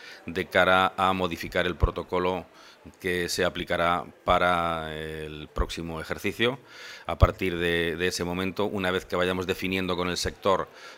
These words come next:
cuáles son los ámbitos que podemos y que no podemos modificar,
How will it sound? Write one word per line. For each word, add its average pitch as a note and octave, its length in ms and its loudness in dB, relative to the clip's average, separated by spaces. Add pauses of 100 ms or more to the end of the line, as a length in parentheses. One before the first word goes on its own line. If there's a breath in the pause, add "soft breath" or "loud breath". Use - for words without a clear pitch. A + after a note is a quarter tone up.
(140)
cuáles G2 260 4
son F#2+ 120 0
los F#2 140 -4
ámbitos F#2 680 -4 (200)
que F#2 120 -4
podemos F#2 480 0
y E2+ 40 -8
que F2+ 120 -4
no F2+ 100 -4
podemos F2 360 -2
modificar, F2+ 680 0